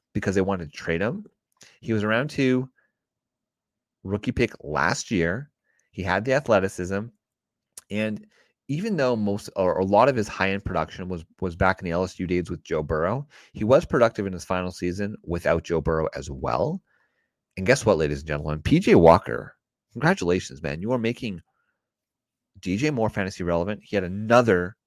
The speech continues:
insane week this week, and Terrace Marsh-, Marshall received nine targets. His previous best was literally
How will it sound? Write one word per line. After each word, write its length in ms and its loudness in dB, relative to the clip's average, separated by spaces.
insane 400 -4
week 180 -8
this 160 -12
week, 280 -8
and 60 -14
Terrace 340 -10
Marsh-, 360 -10
Marshall 380 -6
received 320 -8
nine 400 -2
targets. 600 -6
His 160 -2
previous 400 4
best 380 4
was 160 -6
literally 380 0